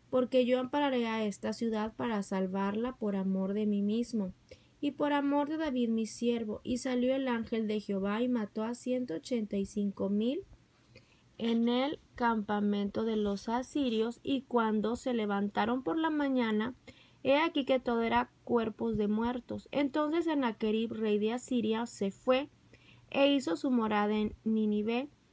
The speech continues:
Y aconteció que mientras adoraba en el templo de Nisroch su dios, sus hijos Adramelech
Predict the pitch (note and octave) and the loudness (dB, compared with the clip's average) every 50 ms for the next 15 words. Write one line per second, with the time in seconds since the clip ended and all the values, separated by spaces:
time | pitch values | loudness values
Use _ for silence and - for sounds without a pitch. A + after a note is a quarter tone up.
0 | - - _ _ _ - C#4+ C#4+ C#4+ - D#4 D4 C#4 D#4 D4 D#4+ D#4 D4+ F4 F4+ | -20 -20 _ _ _ 0 0 0 2 2 0 0 0 -2 -2 -2 -2 0 2 2
1 | E4+ D#4+ D#4 C#4 B3 - A#3+ A#3 - A#3 A3 A3 G#3+ G#3 G#3 G#3 G#3+ A#3+ B3+ C4+ | 2 2 0 0 0 0 -2 -2 0 0 0 0 0 0 0 0 0 0 0 -2
2 | C#4+ C#4 B3+ - B3+ A3 G#3 - G#3+ A3 A3 A3 G#3+ G#3 G#3 G#3 G#3 G3+ G3+ G#3+ | -2 -4 -4 -2 -2 -2 -2 -2 -2 -2 0 0 2 2 2 2 0 -2 -4 -4
3 | A3 A#3 A3+ A#3 - - - - D4+ C#4 C#4+ C4+ B3+ A#3+ B3 B3 - _ _ - | -4 -4 -4 -4 -6 -10 -6 -4 -2 0 0 2 2 0 0 -4 -8 _ _ -20
4 | - - - - - - - - D4+ C#4+ - D4+ D4 C#4+ - E4 F4 E4+ - - | -20 -20 -20 -20 -20 -10 -4 -2 -2 0 0 0 0 0 2 0 0 0 0 -2
5 | A#3+ A#3 A3+ A3 G#3+ G#3+ G#3+ G#3+ G#3 G#3 G#3 G#3 G#3 A3+ A3+ | 0 0 0 2 0 0 0 0 2 2 2 2 0 0 -2